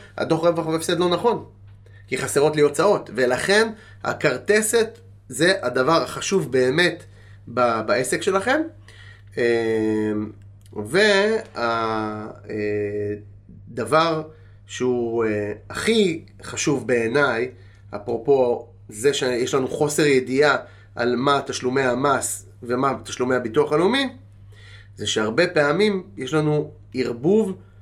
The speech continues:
של הבית עם העסק. למשל, אני אתן לך פה שאלה, קושייה, בואי נחשוב עליה ביחד ונמצא פתרון.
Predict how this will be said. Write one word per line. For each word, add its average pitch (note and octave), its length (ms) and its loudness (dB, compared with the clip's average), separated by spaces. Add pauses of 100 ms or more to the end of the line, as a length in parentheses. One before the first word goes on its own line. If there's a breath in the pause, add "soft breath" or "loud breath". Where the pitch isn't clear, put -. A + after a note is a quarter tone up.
(100)
של A2 280 0
הבית D#3 500 0
עם A#2 140 -4
העסק. E3+ 420 -2 (320)
למשל, G#2+ 360 0
אני C#3+ 160 4
אתן D#3 180 2
לך D3+ 140 0
פה C#3 220 0 (260 loud breath)
שאלה, C#3 400 2
קושייה, C#3 440 -2
בואי C#3 220 2
נחשוב C3 340 -2
עליה A#2 200 2
ביחד A#2 360 0
ונמצא G#2+ 420 -2
פתרון. G#2+ 520 -2